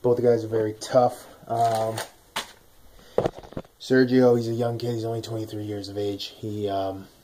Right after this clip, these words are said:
is obviously the little brother of Anthony Pettis, trains at Duke Roufus, Duke Ruf-, Duke, Duke Roufus. Um,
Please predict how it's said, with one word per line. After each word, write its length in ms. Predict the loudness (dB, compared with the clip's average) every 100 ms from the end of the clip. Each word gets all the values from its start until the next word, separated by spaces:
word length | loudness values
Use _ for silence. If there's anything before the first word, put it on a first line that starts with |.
| _ _ _ _ -18
is 100 | -14
obviously 420 | -12 -10 -6 -4 -4
the 100 | -4
little 240 | -4 -4
brother 320 | -4 -4 -2
of 440 | -2 -2 -2 -4 -10 -10
Anthony 320 | -8 -6 -8
Pettis, 340 | -4 -4 -4 -6
trains 300 | -8 -6 -8
at 80 |
Duke 240 | -8 -8 -6
Roufus, 400 | -6 -4 -6 -8 -8
Duke 180 | -6 -6 -8
Ruf-, 200 | -8 -10 _
Duke, 380 | -2 -2 -4 -14 _ _ _ _ _ _ _
Duke 380 | 2 2 0 -8
Roufus. 560 | 0 0 2 -2 -4 -6 -2
Um, 420 | 2 4 4 2